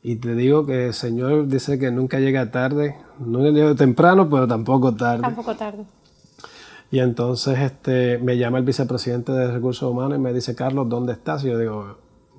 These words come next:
Speaker 1: "Estoy almorzando, pero no estoy tan lejos de las oficinas centrales." Me dice, "No te preocupes, no es de apuro, pero ven a verme, eh, para hablar contigo."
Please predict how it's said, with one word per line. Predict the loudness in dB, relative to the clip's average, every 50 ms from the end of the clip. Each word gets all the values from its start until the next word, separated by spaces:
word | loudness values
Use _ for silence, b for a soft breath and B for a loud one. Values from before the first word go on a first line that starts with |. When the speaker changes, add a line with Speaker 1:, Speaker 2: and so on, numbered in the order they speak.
| -20
Speaker 1:
"Estoy | -18 -8 -4 -2 0 0
almorzando, | 0 0 -2 -4 -4 -6 -6 -4 -4 -2 -2 -2 -2 -4 -4
pero | -4 -4 -2 -2
no | -4
estoy | -4 -6 -8 -6
tan | -4 -2 -2
lejos | -2 -2 0 0
de | 0
las | 0 0
oficinas | -2 -4 -6 -8 -8 -4 -4 -4 -4 -4
centrales." | -6 -8 -6 -2 -2 0 0 0 -2 -4 -8 B B B B B B B _
Me | -6 -4
dice, | -2 0 0
"No | 0 0 0
te | -2 -4
preocupes, | -2 -2 -2 0 0 0 0 0 -2
no | -2 -2
es | -2 -2
de | -2
apuro, | -2 -2 0 0 0 0 0 -2 -2
pero | -4 -2 0 -2 -2 -4 -6 -12 _ -12
ven | -10 -4 -2 -2 -2 -2 -2 -4 -6 -4
a | -2 -2
verme, | 0 0 0 -2 -2 -4 -6 -10 _ _ _ _ _ _ b b b b b b b b b b b
eh, | -4 -2 -2 -2 -2
para | -2 -4 -2
hablar | -2 -2 -2 -4 -4
contigo." | -4 -6 -6 -4 -6 -6 -6 -8 -10